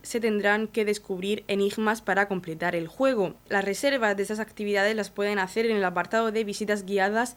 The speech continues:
en W W w punto murciaturística punto es.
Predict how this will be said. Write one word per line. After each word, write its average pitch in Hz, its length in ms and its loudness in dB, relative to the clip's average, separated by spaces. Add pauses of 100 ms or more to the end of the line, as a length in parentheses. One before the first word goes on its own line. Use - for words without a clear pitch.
en 214 260 2
W 220 180 0
W 220 220 -2
w 220 360 0
punto 240 360 -2
murciaturística 226 1000 -2
punto 247 480 0
es. - 300 -10